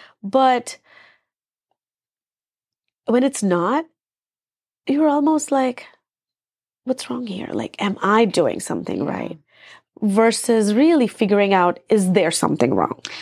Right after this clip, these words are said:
Speaker 2: 'Cause, you know, like, as a new time, or not even first time mom, but just as a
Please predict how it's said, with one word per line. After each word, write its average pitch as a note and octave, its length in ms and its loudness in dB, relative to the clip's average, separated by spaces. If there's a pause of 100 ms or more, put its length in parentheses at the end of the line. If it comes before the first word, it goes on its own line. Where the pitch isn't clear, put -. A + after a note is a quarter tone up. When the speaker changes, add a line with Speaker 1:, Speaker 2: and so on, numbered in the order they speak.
(100)
Speaker 2:
'Cause, - 120 -6
you G3 160 -2
know, F#3+ 160 -2
like, F3+ 160 -4
as F3 120 -6
a E3 40 -4
new E3 160 -8
time, D#3 320 -10
or - 160 -2
not G#3+ 260 0
even G3+ 140 -2
first F#3 220 -2
time E3 180 -6
mom, D#3 220 -4
but - 240 -8 (180)
just - 300 -8
as F3+ 100 0
a E3 140 -4